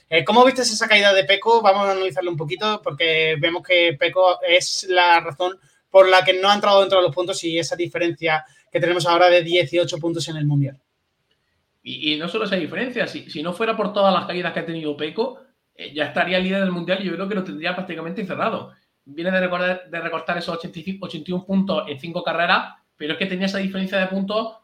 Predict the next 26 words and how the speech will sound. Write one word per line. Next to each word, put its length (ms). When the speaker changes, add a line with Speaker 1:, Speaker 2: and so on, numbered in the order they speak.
Speaker 2:
porque 240
tuvo 300
tres, 160
cuatro 200
carreras 280
en 60
las 60
que 100
sumó 340
cero. 340
Eh, 300
con, 300
con 160
errores 260
personales 460
suyos, 340
algo 220
que 80
no 100
nos 80
tiene 160
acostumbrado 560
el, 320
el 140
piloto 260
italiano, 460